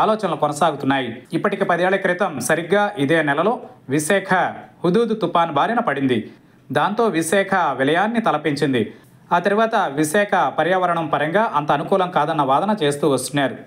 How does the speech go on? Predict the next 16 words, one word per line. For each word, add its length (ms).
విశాఖకు 480
ఒకవైపు 360
సముద్రం 380
ఉంది, 180
మరోవైపు 520
వెనక 300
కొండలున్నాయి. 600
ఈ 120
మధ్యలో 340
ఉన్న 140
ఊరుకు 300
ప్రకృతి 460
విపత్తులు 380
వస్తే 240
భారీ 300
ఎత్తున 200